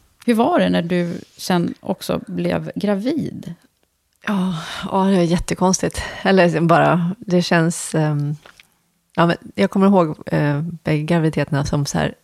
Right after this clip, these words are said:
Speaker 2: hur mycket man än kämpar och jobbar så blir det bara sämre. <laughs> För det är som ett förfall, för man bara tappar kontroll på kroppen. Och den gör, alltså, den blir både, liksom, långsammare, slöare, större, sådär. Jag gick upp, jag slutade väga mig när jag gick upp över tjugo kilo med
Speaker 1: Ja.
Speaker 2: första barnet.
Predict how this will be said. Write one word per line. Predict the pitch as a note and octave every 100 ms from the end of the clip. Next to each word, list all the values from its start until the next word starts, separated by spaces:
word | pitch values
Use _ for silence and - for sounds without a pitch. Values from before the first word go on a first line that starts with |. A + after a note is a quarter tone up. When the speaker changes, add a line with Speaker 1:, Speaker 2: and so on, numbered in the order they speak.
| _
Speaker 2:
hur | - G#3
mycket | F#3+ F3+ - D#3
man | D#3
än | D3 D3
kämpar | - D#3+ D3+ C#3+
och | D3+
jobbar | F3 F3 F3 D#3+
så | -
blir | E3+ E3
det |
bara | F3+ F3+
sämre. | - A#3+ A#3+ E3+
<laughs> | G#3+ - C#4+ F#3+ - -
För | -
det | A#3+
är | A#3+
som | A#3+
ett | G#3+
förfall, | G#3+ A3 - C4+ B3 F3 E3
för | F3
man | F3 F3
bara | E3+ -
tappar | - - - F#3+
kontroll | G3 F#3+ A#3+ A3
på | G#3
kroppen. | E3 - D3+ D#3+ - - - _
Och | - F3 -
den | F3+ F3
gör, | E3+ D#3+ D3+ E3+
alltså, | F3 E3
den | E3 D#3+
blir | E3 D#3+
både, | E3 D#3 D3+ - _ _
liksom, | F3 E3+ D3
långsammare, | E3+ F3 F3 D#3+ - E3+ E3+ D#3+ D#3 D#3
slöare, | - - F3 D#3 D3+ D3+ D#3+
större, | - D#3 D3 D3
sådär. | - -
Jag | F3
gick | E3+ F3
upp, | D#3+ -
jag | F#3
slutade | F#3+ E3+
väga | E3+ D#3+ F3
mig | E3+
när | D#3+
jag |
gick | D3+
upp | D3+ - - -
över | E3+ D#3+
tjugo | E3+ E3
kilo | - F3+ D#3+
med | D3+ B3+
Speaker 1:
Ja. |
Speaker 2:
första | F3 - E3
barnet. | F3 D3 E3